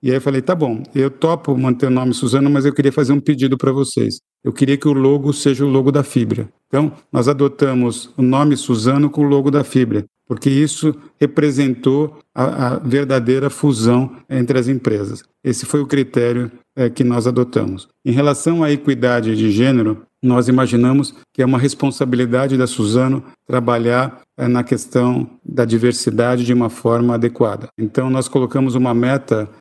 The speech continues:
de que no ano de vinte e vinte e cinco, pelo menos trinta por cento da liderança da empresa seja feminina.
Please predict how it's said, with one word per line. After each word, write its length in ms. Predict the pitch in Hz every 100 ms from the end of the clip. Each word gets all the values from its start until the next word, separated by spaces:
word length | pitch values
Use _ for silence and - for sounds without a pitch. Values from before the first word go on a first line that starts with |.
| -
de 120 | 110
que 520 | 117 127 123 117 - - -
no 240 | 139 123
ano 180 | 127 127
de 360 | 117 127 123
vinte 260 | 110 147 147
e 40 |
vinte 160 | 127 127
e 60 | -
cinco, 440 | 147 151 131 107 _ _
pelo 260 | 160 160 139
menos 360 | 143 151 147
trinta 340 | - 151 160 143
por 180 | 131
cento 500 | - - 127 123 117 104 _ -
da 100 | 117
liderança 580 | 120 117 117 123 120 117
da 100 | 113
empresa 560 | 107 - 117 117 123 - _
seja 320 | - 117 120
feminina. 600 | - 120 120 107 98